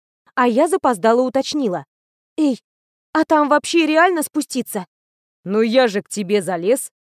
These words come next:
ответил он, но меня его слова совершенно не успокоили. И я очень быстро поняла, что не зря.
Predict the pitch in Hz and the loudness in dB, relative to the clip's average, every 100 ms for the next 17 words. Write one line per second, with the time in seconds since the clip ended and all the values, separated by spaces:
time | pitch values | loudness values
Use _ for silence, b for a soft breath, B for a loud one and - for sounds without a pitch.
0 | _ _ - 269 226 254 - 226 - 269 | _ _ -4 -4 -2 -6 -2 -4 -4 -4
1 | 349 - _ _ 240 269 254 254 330 320 | -4 -8 _ _ -2 0 2 2 0 0
2 | 214 262 214 190 233 339 320 262 - 208 | 0 -2 0 0 0 -2 -4 -4 -2 -2
3 | 208 220 240 - 269 320 277 175 143 _ | 0 0 -2 -4 -4 -2 -4 -4 -8 _
4 | _ _ _ _ _ - 285 240 254 262 | _ _ _ _ _ -4 -2 2 2 2
5 | 285 - 294 277 311 - 196 - 190 185 | -2 -2 -2 0 -2 -4 -6 -4 -4 -2
6 | 262 294 - 202 208 180 226 | -4 -4 -2 0 -2 -2 -4